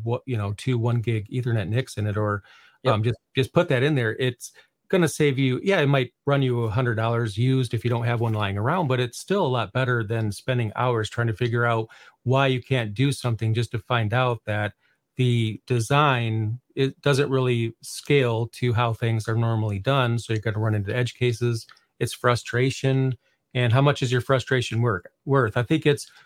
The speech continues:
Speaker 1: probably worth checking the local yard sales, especially as the weather gets warmer in the United States.
Speaker 2: <laughs> Can, can you
Speaker 1: That
Speaker 2: find <laughs>
Speaker 1: find something to install P F sense on and put it in,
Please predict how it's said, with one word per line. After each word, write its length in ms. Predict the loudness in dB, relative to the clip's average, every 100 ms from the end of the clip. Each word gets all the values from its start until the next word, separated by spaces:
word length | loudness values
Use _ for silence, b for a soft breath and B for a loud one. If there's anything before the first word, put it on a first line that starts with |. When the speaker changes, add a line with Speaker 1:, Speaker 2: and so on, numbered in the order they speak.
| b
Speaker 1:
probably 480 | 2 4 4 2 2
worth 400 | 4 4 2 -4
checking 480 | -2 0 2 0 2
the 260 | 0 0
local 340 | 0 0 0 0
yard 340 | 2 2 0
sales, 400 | -2 -2 -2 -4
especially 580 | -6 -4 -4 -2 -2 0
as 160 | -2 -4
the 120 | -2
weather 240 | -2 -2
gets 200 | -4 -4
warmer 240 | -2 0 2
in 80 |
the 60 | 0
United 220 | 0 -4
States. 420 | -4 -4 -4 -6 -12
Speaker 2:
<laughs> 60 | -12
Can, 180 | -8 0
can 120 | 4
you 60 | 6
Speaker 1:
That 220 | 6 2 -4 -6
Speaker 2:
find 280 | -6 -2 2
<laughs> 0 |
Speaker 1:
find 280 | 4 4 2
something 440 | 2 2 4 2
to 100 | 4
install 380 | 2 2 2 2
P 180 | 2 0
F 100 | 0
sense 300 | 0 -2 0
on 200 | 0 0
and 120 | 0
put 140 | 0 0
it 100 | 2
in, 300 | 0 -2